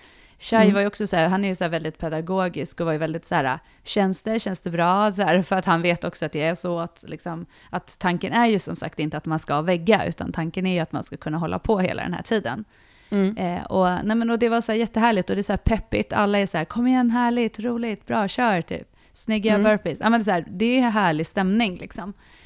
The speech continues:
Speaker 1: Så det var väldigt skönt och jag började ju lite så här lugnt, eller jag började lugnt, för att du, du var ju
Speaker 2: Mm.
Speaker 1: också så här, "Skärp dig nu, Johanna, ta det lugnt nu, gör det här och se till att du tycker att det är kul." Och sen kände jag ju så här efter ett tag att bara, "Men jag kan ju öka lite."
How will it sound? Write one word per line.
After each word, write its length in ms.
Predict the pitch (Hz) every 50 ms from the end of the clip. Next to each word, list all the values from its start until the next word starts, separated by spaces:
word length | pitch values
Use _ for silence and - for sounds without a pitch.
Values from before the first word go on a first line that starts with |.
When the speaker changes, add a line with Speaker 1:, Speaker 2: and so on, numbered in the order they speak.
| - - -
Speaker 1:
Så 260 | - - - 214 208
det 160 | 202 185 214
var 160 | 214 247 277 277
väldigt 520 | 311 302 254 208 196 - - - - -
skönt 500 | - - - 269 226 165 175 208 208 -
och 140 | 143 202 - _ _ _ _ _ _ _
jag 240 | - 196 202 202 196
började 380 | 190 240 233 226 247 294 269 285
ju 80 | 233
lite 280 | 196 196 180 - - -
så 100 | - 156
här 60 | 156
lugnt, 360 | 165 160 156 - 190 202 -
eller 160 | - 180 180 180
jag 60 | 185
började 300 | 220 208 202 208 185 175
lugnt, 480 | 151 135 139 208 277 294 - - - _ -
för 60 | 185
att 140 | 175 - -
du, 160 | - 175 165
du 140 | 160 185 208
var 80 | 185
ju 40 | 185
Speaker 2:
Mm. 100 | 185 160
Speaker 1:
också 160 | 165 - -
så 100 | - -
här, 120 | - 82 -
"Skärp 320 | - - 240 220 196 -
dig 100 | - 160
nu, 60 | 151
Johanna, 240 | 185 165 - - -
ta 220 | - - 214 202
det 80 | 196 185
lugnt 260 | 170 160 151 151 -
nu, 80 | 160 170
gör 200 | 175 208 208 202
det 60 | 190
här 160 | 180 175 - -
och 120 | - -
se 140 | - - -
till 160 | 147 165 160
att 100 | 160 160
du 60 | - 147
tycker 200 | - - - 147
att 80 | 147
det 60 | -
är 20 | -
kul." 340 | - - 190 - 120 202 190 - _ - - - - - - _ _ _ _
Och 240 | - - - 208
sen 160 | 202 226 220 214
kände 240 | - 214 208 208
jag 60 | 233 240
ju 60 | 254
så 100 | - -
här 40 | 131
efter 160 | - - 147
ett 60 | 147
tag 120 | - 151 -
att 100 | 160 -
bara, 120 | - 151
"Men 100 | 156 147
jag 100 | 156 170
kan 120 | - - -
ju 100 | - -
öka 380 | - - - 156 - - -
lite." 360 | 254 - - - - - 190